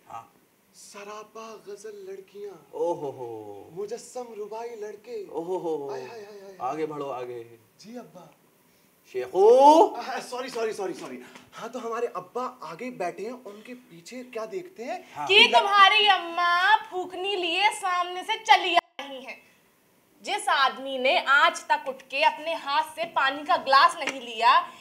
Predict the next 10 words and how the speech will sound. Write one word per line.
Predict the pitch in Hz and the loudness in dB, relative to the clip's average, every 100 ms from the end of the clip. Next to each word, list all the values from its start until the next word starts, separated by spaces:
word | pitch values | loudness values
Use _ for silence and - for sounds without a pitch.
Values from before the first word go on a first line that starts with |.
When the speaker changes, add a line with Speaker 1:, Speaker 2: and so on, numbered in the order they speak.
| - | -16
Speaker 3:
ये | 262 311 | -2 0
उसे | 262 330 | 2 0
professor | 339 - 277 277 - 285 | -2 -2 -2 -4 -2 0
बनाएंगे। | 240 214 185 214 214 _ _ _ _ 285 | 0 -2 -6 -10 -20 _ _ _ _ 2
घर | 320 | 2
बैठे | 320 320 311 349 | 6 4 4 0
बैठे | 349 320 - 349 | 2 2 0 -8
मिलती | 320 277 330 | -8 -10 -2
होगी | 330 262 370 | -2 -2 0
professorship। | 370 349 359 392 392 453 508 | 2 2 0 -2 -4 0 0